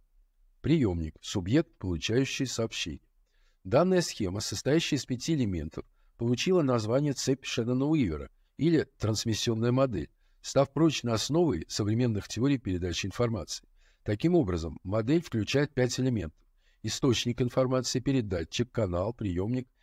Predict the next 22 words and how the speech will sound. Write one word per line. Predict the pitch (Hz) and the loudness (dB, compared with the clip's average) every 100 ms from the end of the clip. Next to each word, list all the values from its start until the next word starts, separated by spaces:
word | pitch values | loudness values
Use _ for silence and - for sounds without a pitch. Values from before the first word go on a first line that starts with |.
| _ | _
и | 101 | -8
целевое | - 107 113 139 | -2 0 2 2
назначение, | 123 104 117 123 113 85 73 - _ | 2 0 -2 -2 -2 -4 -6 -12 _
расположенные | 98 101 98 98 127 127 123 | -6 -2 0 2 2 2 2
в | 107 | 2
линейной | 95 98 127 123 | 0 0 2 2
последовательности – | 120 123 - 117 78 76 - 69 69 - - | 2 0 0 -2 -2 -6 -8 -12 -14 -16 -10
линейная | 90 85 90 92 104 | -4 -2 0 0 0
модель. | 123 123 80 - _ _ _ _ _ _ _ _ _ _ | 0 0 -4 -10 _ _ _ _ _ _ _ _ _ _
Передаваемая | 104 104 117 131 175 160 110 | -4 2 4 6 6 6 2
информация – | 98 139 110 120 131 170 - - 160 - _ - | -2 -4 -2 0 2 0 0 0 -2 -2 _ -8
называется | 101 98 120 139 | -6 -2 -2 -2
сообщением. | - 117 - 95 78 65 _ _ _ _ _ | -2 -2 -2 -6 -6 -10 _ _ _ _ _
Сообщение | - 110 - 170 185 | 0 0 2 0 2
от | 160 131 | 2 0
источника | 120 - 98 - 110 123 | -2 -2 -2 -4 -4 -4
через | - 151 160 | -2 -2 0
передатчик | 170 156 104 101 - 113 | 2 2 0 -2 -4 -6
подается | - 101 107 139 - | -4 0 0 0 -2
в | 135 | -2
канал | - 123 117 | 0 0 0
связи, | - 92 85 92 | -2 -2 -2 -4